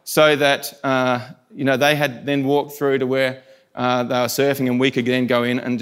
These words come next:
jet ski. Now, the thing is, where we dropped them off was <laughs> actually a few Ks away from the surf break.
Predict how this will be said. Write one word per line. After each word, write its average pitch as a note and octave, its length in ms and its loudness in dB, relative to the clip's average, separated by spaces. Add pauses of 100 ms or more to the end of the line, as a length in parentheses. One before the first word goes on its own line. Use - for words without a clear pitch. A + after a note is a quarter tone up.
(120)
jet C3+ 220 0
ski. A2 360 -2 (260)
Now, D#3+ 140 4
the D#3 80 2
thing G#3 240 2
is, D3+ 120 0
where F#3 220 4
we F#3+ 100 2
dropped D3+ 240 2
them D3 140 -2
off C3+ 280 2
was C#3 200 -2
<laughs> - 0 -
actually C#3 320 -2
a B2 60 -2
few C#3 580 0
Ks B2 500 2
away B2+ 680 2 (280)
from E3 640 2 (240)
the D3 120 4
surf D#3 420 2
break. A#2 400 0